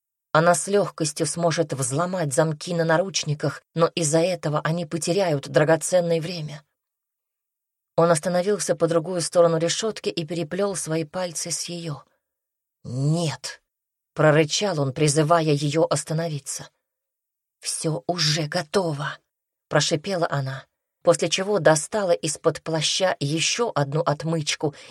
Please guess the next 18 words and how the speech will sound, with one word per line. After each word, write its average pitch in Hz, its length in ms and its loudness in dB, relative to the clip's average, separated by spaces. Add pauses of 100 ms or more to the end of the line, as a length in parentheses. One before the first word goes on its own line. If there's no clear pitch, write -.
и 165 100 -2
вложила 170 500 0
ту 202 420 -4 (120)
ему 170 280 -2
в 175 80 -10
руки. - 420 -14 (640)
«Работай 165 640 -2
над 156 220 2
наручниками. 156 880 -4 (360)
У 160 80 -2
нас 170 240 0
не 185 100 0
так 175 300 -4
много 185 300 4
времени». 170 560 0 (920)
Брайан 185 420 4
покачал 165 440 2
головой. 160 560 -2